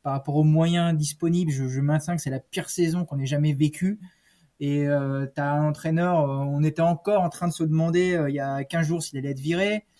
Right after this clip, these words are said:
un directeur sportif qui est en place, qui reste, c'est lui qui a mis cet entraîneur-là. Et en plus, cet,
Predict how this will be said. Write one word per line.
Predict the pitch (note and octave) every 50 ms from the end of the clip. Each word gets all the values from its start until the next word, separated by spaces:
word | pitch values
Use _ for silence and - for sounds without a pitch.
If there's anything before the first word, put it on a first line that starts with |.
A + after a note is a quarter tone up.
| - _ _ _
un | D3+ D3+
directeur | D#3 D#3 D3+ - D#3
sportif | D3 - F3 D3+ - - F#3 F3+ -
qui | - D3
est |
en | D3 D3+
place, | D3 - F3 F3 F3+ F3 - - -
qui | - - D#3
reste, | D3+ A#3+ F#3+ G3 F#3 - - - - _ _ _ _ _ _
c'est | - - D3
lui | D#3 F3+ G3
qui | - -
a | E3
mis | D#3+ D#3+ D#3
cet | - D#3+ D#3
entraîneur-là. | D#3+ D3 - - E3 E3+ E3 D#3+ E3 F3 F3+ F3+ F3 E3+ - _ _ _ _ _
Et | - D3
en | D#3+ F3 E3+
plus, | D#3 G3 A3+ A3+
cet, | F#3 - D#3